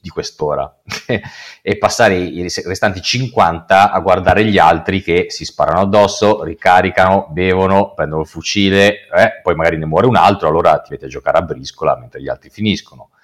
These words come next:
quindi devi sperare che esca subito almeno un altro giocatore. Diciamo che anche Bang rientra in tutta quella serie di giochi che avevano una bella idea, che hanno avuto un grosso successo, che però poi,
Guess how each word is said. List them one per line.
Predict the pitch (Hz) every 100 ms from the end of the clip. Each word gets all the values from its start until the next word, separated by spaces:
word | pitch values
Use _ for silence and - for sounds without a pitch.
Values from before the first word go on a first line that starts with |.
| _ _ _
quindi | 67
devi | 71 80
sperare | - 85 82 82
che | 76
esca | 71 76
subito | - 76 69 69 65 64
almeno | 62 67 67
un | 67
altro | 64 64 67
giocatore. | 65 - - 82 69 - _ - - - - _
Diciamo | 92 123 98
che | - 120
anche | 98 113
Bang | 104 117 104
rientra | 92 104 98 85
in | 90 82
tutta | 120 120
quella | 87 90
serie | 82 - 101 92 78
di | 90 95 80
giochi | 170 196 170 -
che | - 80 80 80
avevano | 76 85 87 85 82 82
una | 82 71
bella | 69 67
idea, | 67 92 92
che |
hanno | 78
avuto | 76 76 76
un |
grosso | 73 76 80
successo, | 85 104 - 101 - 107
che | 85
però | 95 82
poi, | - 76 85